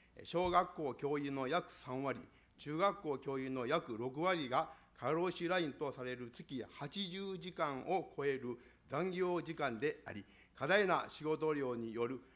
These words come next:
働きすぎは、えー、教員自身の健康を害するだけではなく、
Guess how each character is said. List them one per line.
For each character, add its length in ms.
働 420
き 400
す 160
ぎ 160
は、 220
え 540
ー、 180
教 240
員 260
自 300
身 80
の 240
健 200
康 180
を 280
害 240
す 140
る 160
だ 140
け 120
で 120
は 180
な 140
く、 200